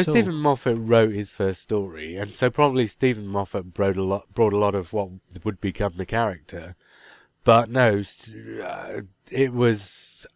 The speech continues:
Speaker 2: always a part of Russell T Davis', uh, thinking for the series that halfway through you get the, uh, companion who won't be, and then, you know, a couple of stories after that you get the companion who will. And, you know,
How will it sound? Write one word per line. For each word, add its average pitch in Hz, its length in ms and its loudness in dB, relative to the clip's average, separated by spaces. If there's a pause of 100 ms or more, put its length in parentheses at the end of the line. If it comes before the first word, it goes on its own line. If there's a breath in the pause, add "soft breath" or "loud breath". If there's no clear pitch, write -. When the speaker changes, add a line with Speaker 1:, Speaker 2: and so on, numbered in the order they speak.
(100)
Speaker 2:
always 104 580 4
a - 40 -16
part 101 280 -2
of 92 120 -8
Russell 98 240 -6
T 98 180 -6
Davis', 92 760 -4 (720 soft breath)
uh, 95 440 0 (160)
thinking 120 460 -2
for 101 140 -2
the 101 80 0
series 101 560 2
that 95 480 -2
halfway 107 400 0
through 104 240 -4
you 98 220 -4
get 95 240 -6
the, 98 340 0
uh, 95 180 0 (360 loud breath)
companion 104 480 -2
who 98 140 -2
won't 113 400 4
be, 92 340 -6 (300)
and 95 200 0
then, 101 320 0
you 101 100 -10
know, 95 300 0
a - 140 -20
couple 127 240 0
of 101 40 -2
stories 98 320 0
after 95 220 -2
that 92 340 -4
you 104 120 0
get 98 120 0
the 98 80 -8
companion 98 520 -4
who 98 120 -2
will. 107 320 2 (460 loud breath)
And, 135 140 0
you 170 80 8
know, 156 160 6